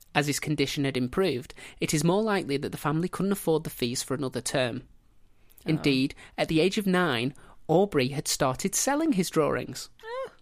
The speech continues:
Speaker 1: which were done on commission,
Speaker 2: Very nice.
Speaker 1: to family and to friends.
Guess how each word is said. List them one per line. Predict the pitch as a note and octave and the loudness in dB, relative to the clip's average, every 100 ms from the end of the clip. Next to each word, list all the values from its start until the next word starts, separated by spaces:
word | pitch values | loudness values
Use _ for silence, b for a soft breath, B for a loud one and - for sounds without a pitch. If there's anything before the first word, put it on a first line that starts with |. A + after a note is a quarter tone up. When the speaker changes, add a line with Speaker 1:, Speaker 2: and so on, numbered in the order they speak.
| - | -6
Speaker 1:
which | - D3+ | -2 0
were | C#3+ | 0
done | C#3+ C3+ | 0 2
on | C3 | 0
commission, | C#3+ C#3 - - - - B B B B B | -2 -2 -2 -8 -12 -20 B B B B B
Speaker 2:
Very | - A3+ A#3+ - | -10 -10 -12 -14
nice. | D3 - - - - - - | -16 -14 -16 -16 -20 -18 -6
Speaker 1:
to | D3+ | -2
family | - C3 C3 C#3 C3+ | 2 2 2 0 0
and | D3+ | -2
to | D3+ | -4
friends. | - C#3 F#2 E2 - | 0 0 0 -6 -10